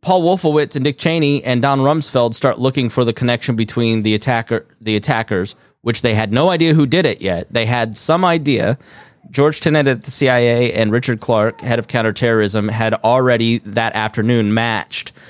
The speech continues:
some, uh, of the hijackers of the nineteen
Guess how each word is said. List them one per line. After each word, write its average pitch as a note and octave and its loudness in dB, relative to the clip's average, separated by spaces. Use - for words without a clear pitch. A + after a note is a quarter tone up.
some, A#2 -2
uh, G2+ 2
of G#2+ -2
the A2+ -2
hijackers A2+ 0
of G#2+ -4
the A2 0
nineteen A2+ -2